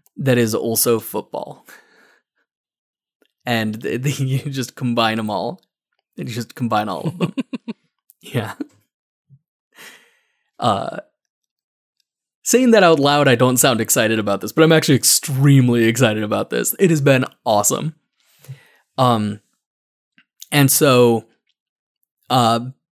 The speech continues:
basically, like, the cards that we were talking about last, uh, last episode,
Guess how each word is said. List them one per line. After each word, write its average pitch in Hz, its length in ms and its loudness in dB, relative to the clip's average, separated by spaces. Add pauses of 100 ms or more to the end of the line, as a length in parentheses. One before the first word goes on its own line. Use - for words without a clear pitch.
(460)
basically, 156 400 4
like, 139 160 4
the 120 80 -2
cards 151 360 2
that 139 80 2
we 110 100 2
were 120 60 0
talking 117 280 0
about 107 320 -2
last, 107 480 -2 (120)
uh, 113 200 -2
last 120 300 -2
episode, 117 520 -2